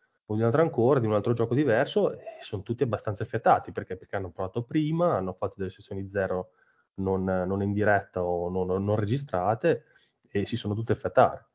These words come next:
Forse quella, almeno da parte mia,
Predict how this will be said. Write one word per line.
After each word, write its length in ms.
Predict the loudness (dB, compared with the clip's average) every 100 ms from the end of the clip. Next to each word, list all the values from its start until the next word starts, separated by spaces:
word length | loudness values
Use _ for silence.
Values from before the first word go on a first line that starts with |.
| _ _ _
Forse 320 | _ 4 6 8
quella, 580 | 10 10 8 6 2 -18 _ _ _ _ _
almeno 600 | 2 4 4 2 -2 -10
da 240 | -6 -2
parte 260 | 2 2 2
mia, 500 | 2 2 2 0 -8